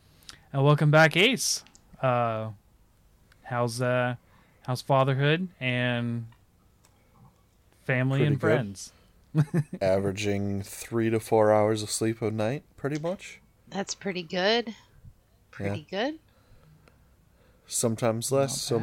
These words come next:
Speaker 2: sometimes
Speaker 1: not
Speaker 2: more.
Speaker 1: bad.
Speaker 2: All depends on the squid.
Speaker 1: The squid.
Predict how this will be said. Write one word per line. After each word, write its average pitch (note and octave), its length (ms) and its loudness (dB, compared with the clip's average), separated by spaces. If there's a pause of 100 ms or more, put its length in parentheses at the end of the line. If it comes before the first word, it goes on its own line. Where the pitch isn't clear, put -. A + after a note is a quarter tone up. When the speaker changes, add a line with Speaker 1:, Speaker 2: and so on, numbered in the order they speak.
Speaker 2:
sometimes A2+ 260 -2
Speaker 1:
not G2+ 60 -8
Speaker 2:
more. G2 200 -2
Speaker 1:
bad. C#3+ 280 -12 (1200)
Speaker 2:
All G2+ 200 2
depends G#2 440 -2
on G#2 140 2
the G#2 60 -6
squid. F#2+ 420 -4 (1700)
Speaker 1:
The A2 120 -16
squid. G2 420 -18